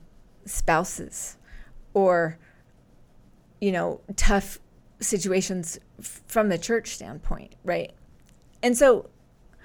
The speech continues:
I think I'm in this place where even though I myself am not L G B T, I don't identify that way, and I don't know what it's like to have a child.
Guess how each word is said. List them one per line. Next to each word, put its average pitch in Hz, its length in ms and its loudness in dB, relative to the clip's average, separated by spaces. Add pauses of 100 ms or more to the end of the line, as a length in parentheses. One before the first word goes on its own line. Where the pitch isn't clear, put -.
(640)
I 262 60 0
think 381 240 0
I'm 330 120 4
in 233 100 2
this 202 160 2
place 208 420 4
where 175 420 4 (280)
even 269 360 2
though 185 400 0 (320)
I 208 100 4
myself 180 720 0 (500)
am 190 140 0
not 170 200 0
L 156 120 -2
G 156 120 -6
B - 120 -12
T, - 420 -8 (2250)
I 190 40 0
don't 160 140 0
identify 165 460 0
that - 200 -2
way, - 200 -12 (120)
and 185 420 0 (720)
I 214 80 6
don't 196 240 4
know 185 160 2
what 180 220 2
it's 170 240 -4
like 151 340 -2
to 180 120 -4
have 165 200 -4
a 165 40 -8
child. 170 540 -2